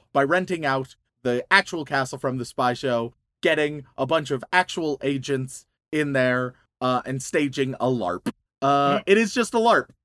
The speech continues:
Speaker 1: Uh,
Speaker 2: Yep.
Speaker 1: it is a spy larp for Anya. And, uh, and, and it's fun. It's fun, though it also, I felt, should be longer because there's only, like, a couple scenes here, and it's, it's fun and wacky and over the top,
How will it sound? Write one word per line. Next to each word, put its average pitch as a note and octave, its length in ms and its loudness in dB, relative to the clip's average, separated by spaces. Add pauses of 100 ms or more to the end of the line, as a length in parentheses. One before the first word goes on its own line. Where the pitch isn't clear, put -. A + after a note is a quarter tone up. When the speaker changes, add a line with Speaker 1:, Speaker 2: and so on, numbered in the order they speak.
(140)
Speaker 1:
Uh, D#3+ 220 4
Speaker 2:
Yep. D#3 100 2
Speaker 1:
it E3+ 160 0
is E3 400 -4
a C#3 360 0
spy F#3+ 360 2
larp E3+ 500 0 (260)
for E3+ 300 0
Anya. G2+ 420 -4 (280)
And, D#3 480 0
uh, D#3+ 200 0
and, C#4+ 200 4
and E4 180 2
it's G4 160 0
fun. E4 380 2 (100)
It's G#3 180 2
fun, D4+ 360 4 (100)
though G#3+ 260 2
it C4+ 220 -4
also, G#3 640 0
I E3 100 2
felt, C#3+ 300 0
should C#3 180 -6
be B2+ 120 -2
longer A2 360 -4
because E3 240 -4
there's G3 200 2
only, G#3+ 280 2
like, F3 240 0 (120)
a E3 100 0
couple E3 480 -4
scenes F3 760 -8 (220)
here, D#3+ 340 0
and D#3+ 240 0
it's, C#3+ 380 -6
it's B2+ 260 -2
fun F#3 360 2
and B2+ 160 -4
wacky D#3+ 440 -2
and A#2 120 -6
over D#3+ 240 -2
the C#3+ 100 -6
top, B2+ 420 -2